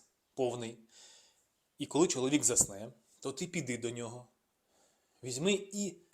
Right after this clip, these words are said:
вищипни у нього три волосини з, із голови, замотай їх у три вузли, потім положи у хустку, візьми лопату і закопай під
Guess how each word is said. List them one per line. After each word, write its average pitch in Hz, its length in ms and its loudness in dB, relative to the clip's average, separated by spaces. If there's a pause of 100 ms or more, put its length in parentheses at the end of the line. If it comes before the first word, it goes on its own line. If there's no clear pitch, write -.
(100)
вищипни 143 680 0 (200)
у 123 100 -12
нього 123 380 -4 (520)
три 135 120 -2
волосини 123 500 0
з, 110 300 -2 (520)
із 104 120 -12
голови, 110 520 0 (1000)
замотай 143 680 8
їх - 260 -8 (500)
у 127 100 -4
три 127 220 2
вузли, 95 800 -6 (500)
потім 123 460 0
положи 120 460 0
у 110 160 -6
хустку, - 720 0 (460)
візьми 123 240 -4
лопату 143 540 8
і 202 260 -4 (680)
закопай 135 520 2
під 151 280 -4